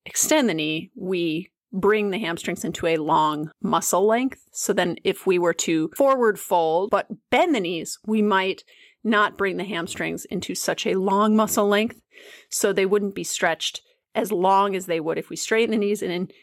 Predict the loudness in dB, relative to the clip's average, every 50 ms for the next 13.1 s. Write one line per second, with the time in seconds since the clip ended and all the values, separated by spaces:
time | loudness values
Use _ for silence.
0 | _ _ -10 -4 -2 0 2 4 4 4 4 2 2 0 0 0 0 0 0 0
1 | -2 -2 -4 -4 -4 -6 -6 -6 -6 -6 -6 -8 -10 -14 _ _ _ _ -6 -2
2 | 0 2 2 0 0 -2 -4 -2 -2 -4 -2 0 0 0 0 0 -2 -4 -4 -4
3 | -4 -4 -4 -4 -6 -4 -2 -2 -2 -2 -2 -6 -12 -20 -20 _ _ _ _ _
4 | _ 0 0 2 2 2 2 2 2 0 0 _ _ _ -10 -8 -6 -2 0 0
5 | 0 2 2 2 2 2 2 0 0 -2 -2 -4 -6 -6 -4 -2 0 2 2 2
6 | 2 2 0 0 0 0 2 2 0 -2 -6 -8 _ _ -8 -4 -2 0 0 0
7 | -2 -2 -4 -4 -2 0 -2 0 0 0 0 0 2 0 0 0 -4 -8 -8 -4
8 | -4 -4 -4 -6 _ _ -10 -6 -4 -2 0 2 2 2 2 4 2 2 2 2
9 | 2 2 4 4 2 0 -2 -2 -4 -4 -2 -2 -4 -4 -6 -8 -8 -8 -6 -6
10 | -6 -4 -2 -2 -2 -2 -4 -4 -4 -4 -6 -6 -8 _ _ _ -20 -20 -16 -8
11 | -2 0 2 2 2 0 0 0 2 4 4 4 4 4 2 2 2 2 2 2
12 | -2 -2 -2 -2 -2 -2 -2 -2 0 2 2 2 0 0 -2 -2 -2 -4 -6 -12
13 | -18